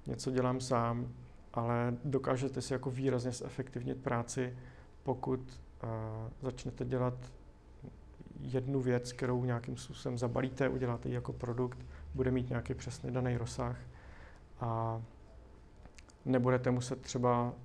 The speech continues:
dělat tolik nabídek. Jo, z-, jako u mě, pro mě dělat nabídku na míru je vlastně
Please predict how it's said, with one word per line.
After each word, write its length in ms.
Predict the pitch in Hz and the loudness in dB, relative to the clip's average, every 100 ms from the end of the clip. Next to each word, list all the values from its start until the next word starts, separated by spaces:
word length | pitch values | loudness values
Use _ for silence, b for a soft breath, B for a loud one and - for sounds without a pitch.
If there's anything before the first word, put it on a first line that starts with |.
| - | 2
dělat 220 | 127 120 | 4 4
tolik 220 | 127 123 | 2 2
nabídek. 480 | 123 117 117 117 - - | 2 0 -4 -4 -8 -2
Jo, 160 | 131 131 | 2 2
z-, 180 | 131 127 | 0 -2
jako 300 | 131 131 151 B B B B - | -2 4 4 B B B B 2
u 80 | 143 | 6
mě, 440 | 147 143 139 143 B B B B B - | 8 8 8 4 B B B B B -4
pro 140 | 131 127 | 4 6
mě 260 | 135 135 131 | 8 6 6
dělat 300 | 135 135 135 | 8 6 6
nabídku 380 | 123 127 - 131 | 4 2 2 4
na 100 | 123 | 4
míru 360 | 127 131 131 | 4 4 6
je 120 | 131 | 6
vlastně 580 | 123 120 - 135 127 127 | 4 2 0 0 0 -2